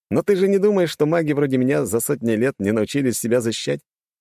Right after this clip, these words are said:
Конечно, это родовая тайна, и как я это делаю, рассказывать не буду, просто прими как данность. Я совсем не такой слабый, как может показаться со стороны». После этих слов девушки глянули на меня по-другому,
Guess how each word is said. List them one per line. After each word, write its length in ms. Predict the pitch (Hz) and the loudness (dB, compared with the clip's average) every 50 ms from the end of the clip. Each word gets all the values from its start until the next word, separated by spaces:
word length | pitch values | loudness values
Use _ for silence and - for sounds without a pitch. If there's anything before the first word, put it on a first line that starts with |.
| _ _ _ _ _ _ _ _ _ - | _ _ _ _ _ _ _ _ _ -2
Конечно, 360 | 117 139 196 214 202 - 214 | -2 0 2 2 0 2 0
это 180 | 196 - 185 175 | 0 2 2 2
родовая 340 | 175 160 175 175 175 165 160 | 2 2 2 2 2 2 2
тайна, 440 | - 220 220 190 131 87 69 - _ _ _ - | 0 0 0 0 -2 -2 -4 -8 _ _ _ -4
и 160 | 101 113 110 | -4 -2 0
как 180 | 131 113 104 | 0 0 0
я 80 | 110 110 | 0 -2
это 120 | 110 120 | -2 0
делаю, 360 | 117 131 131 123 123 123 117 - | 0 0 0 2 2 0 0 -2
рассказывать 480 | 123 120 120 - - 131 123 131 120 139 | -2 -4 -2 0 -2 0 0 0 -2 -2
не 80 | 143 | -2
буду, 300 | 170 202 185 104 71 71 _ - | -2 0 0 -2 -2 -4 _ -6
просто 320 | 78 85 82 - 87 80 | -4 -4 -4 -4 -6 -4
прими 240 | - 104 104 107 107 | -2 -2 -2 0 0
как 180 | - 123 127 135 | -2 -2 -2 -2
данность. 380 | 165 160 123 76 71 - - _ _ _ _ _ _ _ _ _ - | -2 -2 -2 -4 -6 -8 -12 _ _ _ _ _ _ _ _ _ -2
Я 200 | 180 220 208 175 | 0 0 0 2
совсем 400 | - 143 110 - - 156 156 139 | 0 -2 0 0 0 0 0 2
не 80 | 117 | 2
такой 280 | 107 113 95 - 123 104 | 0 0 0 0 -4 -4
слабый, 380 | - - 101 110 120 98 80 - | -2 -2 -2 0 0 0 -2 -2
как 200 | - 107 - - | -2 -4 -2 -2
может 200 | 98 85 - - | -2 -2 -2 -4
показаться 460 | 92 - 98 90 82 76 - - - | -6 -4 -2 -2 -2 -4 -6 -6 -4
со 120 | - 113 - | -4 -4 -2
стороны». 420 | - - 104 110 92 78 - - _ _ _ _ _ _ _ _ _ _ _ _ _ _ _ _ _ - | -2 -2 -2 -2 -2 -4 -8 -12 _ _ _ _ _ _ _ _ _ _ _ _ _ _ _ _ _ -6
После 280 | 71 71 - - 80 80 | -6 -4 -2 -2 -4 -4
этих 160 | - 80 - | -4 -6 -6
слов 320 | - 87 95 101 107 104 | -2 0 0 0 0 0
девушки 340 | 90 87 87 90 - - 104 | 0 0 0 0 -2 -4 -6
глянули 440 | 87 87 85 85 85 90 90 92 95 | -4 -2 0 0 0 0 0 0 0
на 120 | 98 85 | -2 -2
меня 220 | 80 85 85 78 78 | -2 -2 -2 -4 -2
по-другому, 720 | - 87 104 117 120 101 76 71 69 67 73 78 78 | -2 -2 -2 -2 -2 0 -2 -2 -2 -4 -4 -6 -8